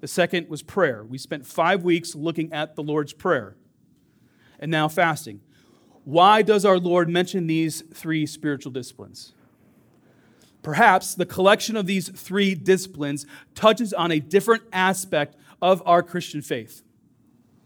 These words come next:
Almsgiving focuses on others, right?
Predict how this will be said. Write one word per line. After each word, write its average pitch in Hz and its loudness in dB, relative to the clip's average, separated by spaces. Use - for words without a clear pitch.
Almsgiving 151 0
focuses 160 -6
on 156 0
others, 139 -4
right? 143 0